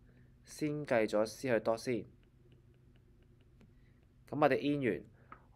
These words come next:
我知道單純講數值的話呢，其實係啱嘅，但係個正負調轉咗，你要前面幫我補返個負，補返個負。你再將三嚿嘢呢，加返埋呢，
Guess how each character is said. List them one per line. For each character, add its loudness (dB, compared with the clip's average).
我 6
知 4
道 10
單 2
純 -4
講 -2
數 2
值 -10
的 0
話 6
呢， 4
其 -8
實 -6
係 -6
啱 -4
嘅， -8
但 0
係 -2
個 2
正 -6
負 -2
調 0
轉 -12
咗， -4
你 -2
要 4
前 -4
面 -6
幫 4
我 2
補 -2
返 -2
個 -8
負， -12
補 -4
返 -6
個 -12
負。 -10
你 -2
再 2
將 4
三 -2
嚿 2
嘢 0
呢， 2
加 2
返 -2
埋 -4
呢， 0